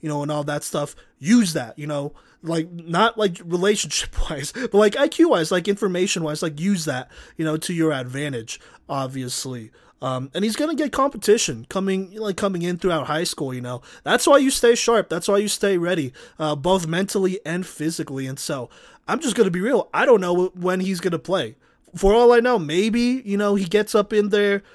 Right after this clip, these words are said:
on varsity. I know, I wanna say they have, like, they already have two or three backs that, you know, are there that won them state,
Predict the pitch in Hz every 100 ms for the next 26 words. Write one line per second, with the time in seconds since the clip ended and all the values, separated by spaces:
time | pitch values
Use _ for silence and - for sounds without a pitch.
0 | _ _ - 196 190 156 180 202 202 208
1 | 208 165 180 190 - 165 160 156 202 254
2 | - 214 190 185 180 190 185 185 160 -
3 | _ - _ _ - 170 165 185 190 180
4 | 175 180 165 - 185 185 196 185 160 170
5 | 170 - 180 165 - _ _ 175 170 165
6 | 160 165 151 160 165 160 151 143 151 156
7 | 151 135 - 143 156 160